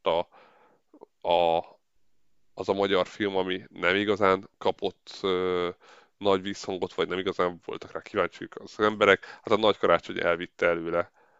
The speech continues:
a közönséget. Jó kérdés, hogy vajon a Nagy Karácsony pályázhat-e arra, hogy majd elérje, mint a top első számú magyar film idén?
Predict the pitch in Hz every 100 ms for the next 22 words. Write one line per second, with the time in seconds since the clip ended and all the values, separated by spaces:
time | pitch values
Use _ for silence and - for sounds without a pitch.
0 | _ - 87 82 - - 107 82 80 -
1 | 80 80 82 - - - _ - 151 165
2 | - 147 127 - 117 98 113 117 104 95
3 | - _ _ 98 95 95 95 95 110 123
4 | - 110 98 95 110 98 - 107 95 95
5 | - 90 - 92 92 92 87 98 92 90
6 | 90 90 - - - - - 104 104 98
7 | 95 92 98 95 - 110 101 - 92 92
8 | 98 - 90 98 98 98 95 90 85 -
9 | 101 101 120 127 104